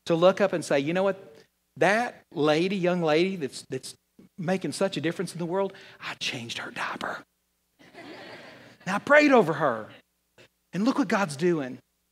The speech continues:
Or what about telling a four-year-old that God loves them? In their house, it's filled with turmoil and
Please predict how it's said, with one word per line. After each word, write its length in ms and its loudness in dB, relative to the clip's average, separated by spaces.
Or 80 6
what 120 10
about 200 8
telling 240 8
a 60 4
four-year-old 520 6
that 140 -2
God 280 4
loves 280 4
them? 180 -2
In 100 2
their 120 4
house, 340 2
it's 160 -8
filled 180 8
with 140 2
turmoil 640 4
and 100 0